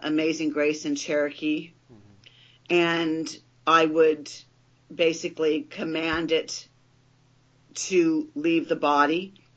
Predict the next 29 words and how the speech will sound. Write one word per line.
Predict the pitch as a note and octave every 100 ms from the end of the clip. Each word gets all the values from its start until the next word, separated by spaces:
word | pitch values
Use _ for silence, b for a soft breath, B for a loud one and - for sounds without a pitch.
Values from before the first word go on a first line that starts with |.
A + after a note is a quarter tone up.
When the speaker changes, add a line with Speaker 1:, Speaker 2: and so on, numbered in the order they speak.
| -
Speaker 1:
I | F3+
don't | G#3+ G#3 F3+
do | F3+ F#3
it | F#3+
in | E3
the | D#3+
name | D#3 D3+ D#3+ E3 E3
of | C#3 C#3
God | D#3 D3 C#3+ D#3 D3+
or | C3+
the | C#3+
name | D3 D3
of | C#3+
Christ. | - C#3+ B2+ C#3 D#3 - - - b b b b b b _
Um, | D#3+ D#3 D#3 D3+ C#3+ - _
what | E3 E3+
I | D#3+
do | D#3+ F3+ A3+ F#3 F3 F3 -
is | D#3+ C#3+ - - -
I | D3+
first | D3+ G3+ G3 -
explain | C#3+ - - - F3 F#3 F3 E3 F3
to | F3+
the | D#3+ D#3
entity | E3 F3 - D#3 D3 D#3 b b b _ -
that | D#3 D3+ - _
it | F3 D#3+
cannot | - F#3+ F3 E3+ C#3+ -
stay, | - C3+ A2 D#3+ A3